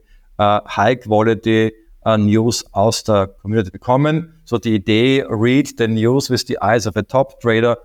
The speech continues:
ist immer spannend, irgendwo was zu lesen, was sich tut rund um eine Aktie, rund um neue Zahlen, um dann auch zu verstehen, wie Trader darauf reagieren. Ist es jetzt, äh, eh schon ein alter Hut, man braucht nichts tun, oder ist das Shocking News und wird den Kurs beeinflussen,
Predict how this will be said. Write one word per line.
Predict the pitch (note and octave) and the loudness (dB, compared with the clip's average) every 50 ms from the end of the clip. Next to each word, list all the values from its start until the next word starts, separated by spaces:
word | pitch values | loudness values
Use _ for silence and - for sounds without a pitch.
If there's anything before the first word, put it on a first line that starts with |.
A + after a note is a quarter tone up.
| - - _ | -12 -20 _
ist | - | -10
immer | B2 A#2+ A#2+ - | -6 -4 -4 -2
spannend, | - G2+ G2+ A2 A#2+ A#2+ A#2+ A2 - | -2 -2 0 0 0 0 0 -2 -4
irgendwo | - A#2+ A2+ A#2+ A#2 G2+ A2+ A2+ A2 | -4 -4 -2 -2 -2 0 0 0 2
was | A2+ A2 - - | 0 0 -2 -4
zu | - - | -6 -4
lesen, | A2 G#2 A2 B2 C#3 C3 C3+ D3 D3+ C#3+ - _ _ _ _ - | -2 0 2 2 0 0 0 -2 -2 -4 -6 _ _ _ _ -2
was | A#2+ A#2+ - - | -2 -2 -2 -2
sich | A#2+ - - - | -6 -8 -6 -2
tut | C#3 D3 D#3 C#3+ B2 | 0 2 2 0 0
rund | A#2+ A#2 C3 C3+ C3+ B2+ | -2 -2 0 0 0 0
um | B2+ B2 A#2 | 0 0 0
eine | A2+ A2 A2+ A2+ - | 0 0 0 0 0
Aktie, | - G#2 B2+ C3 - - - C3 B2+ B2 | 0 0 0 -2 -4 -6 -4 -2 -2 0
rund | A2+ A#2 A#2+ A#2+ A#2 | 0 0 -2 -2 0
um | A#2 A#2 A2+ | 0 2 2
neue | G#2 G2 G2 A2 G#2+ | 2 2 2 2 0
Zahlen, | - - G#2 F#2 G#2 A#2 B2+ C#3 C#3 - _ _ _ _ _ | -2 -2 0 2 2 2 2 0 -4 -8 _ _ _ _ _
um | - A#2+ A2 | -10 -8 -4
dann | - A2+ A2+ A#2 | -2 0 0 2
auch | A2 G#2+ G#2+ - - | 2 2 0 0 -4
zu | - - B2 G#2+ | -8 -8 -8 -8
verstehen, | - A#2 - - - G#2+ G#2+ A2+ A#2 A#2 A#2+ - _ | -6 -8 -8 -4 -2 0 2 2 2 0 -2 -6 _
wie | A2+ G#2 A#2+ B2+ C3+ C3+ | -4 -2 0 0 0 0
Trader | - G#2+ G#2+ A2 A#2 B2 | 0 0 0 2 2 0
darauf | - - G#2+ G#2+ G2+ - - | 0 0 0 0 0 0 0
reagieren. | G#2 G#2 G2 - A2 B2 C#3 C#3 C#3+ | -2 -2 0 -2 -2 0 0 0 -2
Ist | - B2+ A#2+ - - | -2 -4 -6 -4 -4
es | C3+ A2+ - | -4 -2 0
jetzt, | A#2+ A2+ A2 - - - _ - | 0 0 0 -2 -6 -10 _ 0
äh, | A2 G#2+ G#2+ G#2+ - _ _ _ _ _ _ - | 2 2 2 2 0 _ _ _ _ _ _ -2
eh | A2+ A#2+ | -2 0
schon | - C3+ B2 | 0 0 0
ein | A#2 A2 | 0 0
alter | F#2+ G2+ G#2+ G2+ - - E2 - | 0 -2 -2 -2 -2 -4 -4 -2
Hut, | A#2 C#3 D#3+ F3+ F3+ - | 0 0 0 0 0 -2
man | B2+ A#2+ G2 | -4 -2 0
braucht | A#2+ A2 - - - | -2 -2 -2 -4 -6
nichts | A2+ G#2+ - - | -8 -8 -8 -4
tun, | - C3+ D3+ D3+ C3 | -2 0 0 2 2
oder | A#2+ A#2+ A#2+ | 2 2 0
ist | A2+ - - | 0 -2 -4
das | A#2+ - | -6 -4
Shocking | - - A#2 A2 - A#2+ A2+ A2 | -2 -2 -2 -2 -2 -2 -2 0
News | A2 G#2+ A2 A#2+ C#3 - - - - _ _ _ _ _ | 2 2 2 2 0 -2 -6 -10 -14 _ _ _ _ _
und | - B2 A#2+ G2+ | -2 0 0 2
wird | A2+ A#2 A2+ - - | 2 0 0 -2 -2
den | B2 A2 G#2 | -4 -4 -4
Kurs | - - A#2 A#2+ A#2+ - | -2 -2 0 0 0 -2
beeinflussen, | - A2+ G2 G2 G#2 - - B2 A#2 - - - B2 A#2+ | -2 -2 0 0 -2 -2 -2 -2 -2 -2 -2 -6 -8 -8